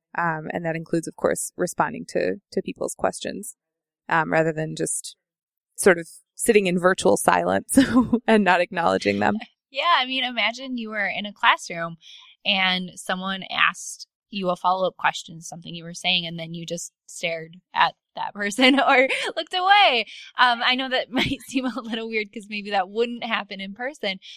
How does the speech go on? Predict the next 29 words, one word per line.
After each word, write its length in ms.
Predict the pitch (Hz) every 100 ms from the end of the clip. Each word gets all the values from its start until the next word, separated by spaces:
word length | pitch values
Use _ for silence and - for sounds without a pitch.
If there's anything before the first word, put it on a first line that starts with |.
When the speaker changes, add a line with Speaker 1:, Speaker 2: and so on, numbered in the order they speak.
| -
Speaker 2:
but 120 | 233
it 80 | 240
also 280 | - 285 -
probably 380 | - 220 220
shouldn't 420 | 220 - 214 226 -
happen 360 | - 180 - 175
online 640 | 170 175 175 190 214 190
'cause 140 | 180 190
it's 200 | 185 -
sort 180 | 214
of 180 | 208 185
similar. 720 | - - 190 196 170 165 180 -
Um, 400 | 180 170 160 165 - _
if 100 | -
I've 160 | 196 220
asked 340 | 214 - -
someone 220 | - 185 170
a 120 | -
question 380 | - - - 170
online, 360 | 156 165 175
I, 140 | 170 - _ _ -
I 60 |
kinda 340 | - 269 262 196
would 180 | 190
want 320 | 185 185 180 -
to 100 | 202
see 240 | - 180
an 240 | 170 - 214
answer. 460 | 285 - 175 165